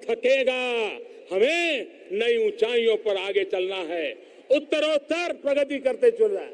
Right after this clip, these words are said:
भाइयों बहनों, वेद से वर्तमान तक, वेद से वर्तमान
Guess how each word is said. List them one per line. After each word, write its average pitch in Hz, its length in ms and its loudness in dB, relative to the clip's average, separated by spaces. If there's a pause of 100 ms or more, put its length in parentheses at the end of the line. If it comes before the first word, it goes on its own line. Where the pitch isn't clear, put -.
(480)
भाइयों 277 360 0
बहनों, 277 280 -2 (800)
वेद 349 420 2
से 311 240 -2
वर्तमान 294 520 -2 (120)
तक, 285 200 -2 (1120)
वेद 349 380 0
से 320 200 0
वर्तमान 294 540 -2